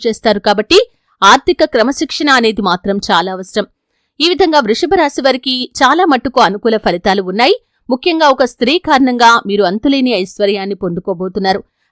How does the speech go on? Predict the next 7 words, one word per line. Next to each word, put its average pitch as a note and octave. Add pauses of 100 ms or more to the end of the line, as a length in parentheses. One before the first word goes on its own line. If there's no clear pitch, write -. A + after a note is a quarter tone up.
అయితే D4
వృషభ B3+
రాశి C#4
వారు B3 (100)
ప్రతికూలతలను B3+ (160)
అనుకూలంగా A#3
మార్చుకోవటానికి A3+